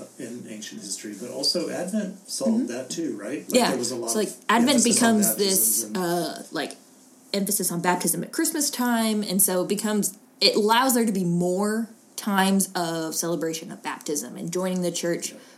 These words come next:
Speaker 2: but it also within, I mean, the monastic life is all about, like, living a life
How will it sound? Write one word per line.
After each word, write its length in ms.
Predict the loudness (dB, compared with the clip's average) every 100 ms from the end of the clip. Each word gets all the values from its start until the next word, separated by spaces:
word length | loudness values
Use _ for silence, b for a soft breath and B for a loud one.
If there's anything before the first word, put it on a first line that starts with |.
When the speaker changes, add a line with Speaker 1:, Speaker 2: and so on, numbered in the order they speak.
| -4
Speaker 2:
but 100 | -2
it 100 | 2
also 360 | 4 6 4 2
within, 440 | 0 0 -4 -2
I 60 | -2
mean, 240 | -2 -2 -6 -20 -8
the 60 | 0
monastic 500 | 2 4 4 2 0
life 220 | -2 -2
is 80 | -4
all 180 | -4 -4
about, 380 | -4 -6 -6 -10
like, 260 | -12 -14 -18 -20 -20 -20 -20 -20 -20 -20 B B -2
living 380 | 2 6 4 4
a 80 | 2
life 340 | 4 4 2